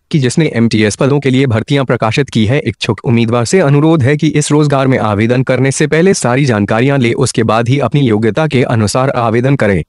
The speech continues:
आगे हम बात करने वाले हैं शैक्षिक योग्यता की, जिसमें दसवीं आईटीआई या इसके समान उपाधि होने पर आप इस रोजगार में अप्लाई कर सकते हैं।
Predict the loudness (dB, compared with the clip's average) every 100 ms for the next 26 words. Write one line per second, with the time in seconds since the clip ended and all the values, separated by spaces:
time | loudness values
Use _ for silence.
0 | _ _ -2 0 2 2 2 0 0 0
1 | 0 -2 0 0 0 0 0 -2 -6 _
2 | _ -4 -2 -2 -4 -2 0 0 0 -2
3 | 0 0 0 0 0 -2 0 0 0 -2
4 | 0 0 0 0 0 -2 -2 -2 -2 -2
5 | -2 -2 -2 -2 -2 -2 0 0 -2 -2
6 | -4 -4 -2 0 2 2 0 0 0 0
7 | -2 -2 -2 -4 -2 -2 -2